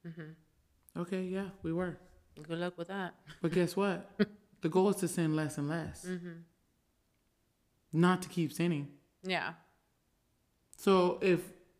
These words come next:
Speaker 2: God pulls us out of a, a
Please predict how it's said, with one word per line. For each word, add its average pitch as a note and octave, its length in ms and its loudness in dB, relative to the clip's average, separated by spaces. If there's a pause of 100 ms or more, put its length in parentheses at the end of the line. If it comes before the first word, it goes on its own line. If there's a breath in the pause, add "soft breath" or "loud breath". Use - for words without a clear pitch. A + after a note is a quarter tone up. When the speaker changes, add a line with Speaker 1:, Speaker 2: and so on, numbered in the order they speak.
(140)
Speaker 2:
God G3+ 300 2
pulls G#3 220 0
us F3+ 120 -4
out F3+ 200 2
of D#3+ 280 2 (1400)
a, D#3+ 60 -2
a D#3 800 0